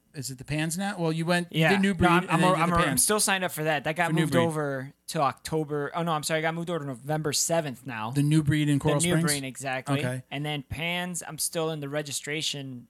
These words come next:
Speaker 2: process because I just signed up for I B J J F.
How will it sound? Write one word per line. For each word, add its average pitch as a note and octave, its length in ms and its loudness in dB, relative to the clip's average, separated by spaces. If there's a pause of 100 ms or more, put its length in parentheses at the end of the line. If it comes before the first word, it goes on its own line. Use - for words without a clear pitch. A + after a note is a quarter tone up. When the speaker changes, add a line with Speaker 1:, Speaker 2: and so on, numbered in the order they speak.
(160)
Speaker 2:
process C3+ 420 -4
because C3+ 220 -10
I C#3 80 -10
just C#3 220 -8
signed C#3+ 220 -6
up C#3 100 -6
for B2 100 -10
I A#2+ 160 -8
B A#2+ 120 -10
J B2 160 -8
J A#2+ 200 -8
F. D3+ 220 -8